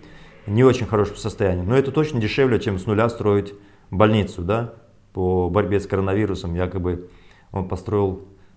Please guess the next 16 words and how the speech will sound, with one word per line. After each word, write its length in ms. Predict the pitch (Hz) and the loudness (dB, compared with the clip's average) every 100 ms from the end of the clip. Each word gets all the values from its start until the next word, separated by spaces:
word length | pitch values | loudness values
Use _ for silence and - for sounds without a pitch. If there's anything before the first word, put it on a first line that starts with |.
| - | -12
а, 560 | 90 90 90 87 - - - - - - 90 - | -6 -4 -4 -6 -10 -18 -20 -20 -20 -16 -18 -8
под, 280 | - 107 - | 0 0 0
около 360 | 98 117 117 104 | -6 -4 0 0
Астаны 460 | - 104 123 147 143 - - - | 0 -2 -2 -2 -6 -14 -18 -4
больницу, 480 | 101 95 92 - | -2 0 -4 -6
пятнадцать 440 | 80 95 120 135 123 | -10 -6 -2 -2 -2
миллиардов 380 | 104 104 104 - | 0 0 0 -6
тенге, 300 | 101 85 80 | -4 -2 -2
да, 200 | 110 123 - | -4 -6 -10
много 280 | 104 113 95 | -4 -2 0
разговоров 420 | 101 90 95 92 | 0 0 2 2
вокруг 260 | 90 95 90 | 0 -2 -6
этого 200 | 95 87 | -6 -4
было. 260 | 78 80 76 - - - - | -2 -4 -6 -16 -20 -20 -2
А 120 | 95 | 2
здесь 460 | 107 135 180 - - | 4 8 8 8 -2